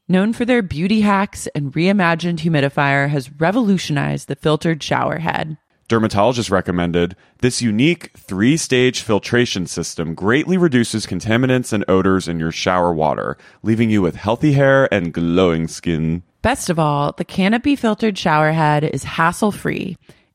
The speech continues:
Speaker 1: Installation is a breeze, and its unique quick-release filter replacement feature allows for seamless filter replacement, unlike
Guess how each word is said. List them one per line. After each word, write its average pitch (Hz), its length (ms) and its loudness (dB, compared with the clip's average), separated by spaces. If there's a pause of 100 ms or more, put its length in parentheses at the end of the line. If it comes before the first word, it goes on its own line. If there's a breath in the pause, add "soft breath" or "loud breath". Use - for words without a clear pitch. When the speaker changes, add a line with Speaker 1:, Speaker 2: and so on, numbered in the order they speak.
Speaker 1:
Installation 220 720 2
is 247 100 2
a 247 80 0
breeze, 147 520 2
and 165 220 2
its 156 220 -4
unique 156 440 -2 (120)
quick-release 190 640 0
filter 151 320 0
replacement 143 580 0
feature 135 520 -2
allows 135 400 0
for 135 120 -4
seamless 190 600 0
filter 139 300 2
replacement, - 840 -2
unlike 170 500 0